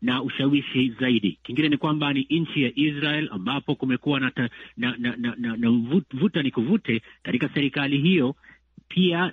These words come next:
hii ni nafasi yao bora kwa kuwa wamezidi,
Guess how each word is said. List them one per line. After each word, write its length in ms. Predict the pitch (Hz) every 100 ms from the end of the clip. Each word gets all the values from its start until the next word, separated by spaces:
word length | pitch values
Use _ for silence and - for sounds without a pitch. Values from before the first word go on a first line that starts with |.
| -
hii 340 | - 165 180
ni 80 | 160
nafasi 400 | 147 - 135 143
yao 200 | 147 139
bora 420 | 143 180 156 120
kwa 140 | 123 123
kuwa 240 | 151 139
wamezidi, 680 | 135 127 120 165 160 147